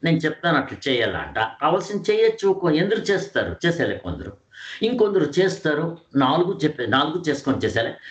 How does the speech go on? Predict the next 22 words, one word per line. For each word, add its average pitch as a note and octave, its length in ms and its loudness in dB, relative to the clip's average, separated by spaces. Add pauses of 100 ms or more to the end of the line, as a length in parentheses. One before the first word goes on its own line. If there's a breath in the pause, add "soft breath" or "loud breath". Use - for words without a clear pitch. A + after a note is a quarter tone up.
(160 loud breath)
ఒకటి G#3 400 0
చేర్చుకోవచ్చు, C#3+ 600 0
లేకుంటే C3+ 420 2
ఇడియచ్చు, A#2 840 2 (160)
ఇట్లా - 220 -2
కావాల్సిన D3+ 360 0
కావచ్చు. - 420 -6 (120)
ఇప్పుడు B2+ 160 4
for B2+ 140 2 (140)
example A#2+ 800 0 (580 loud breath)
ఈ D3 280 4
కనగడ E3+ 460 0
రామదాసులకి C3+ 800 0
జపము, C3+ 540 0 (440)
వాళ్ళ C#3+ 160 4
అయ్యని G3 280 0
ఇంకా F3 160 0
వాళ్ళ C3+ 180 2
అయ్యి F#3+ 260 4
ఏమి F#3+ 100 2
ఇస్తారు E3 360 -2
వాళ్ళకి? D3 680 2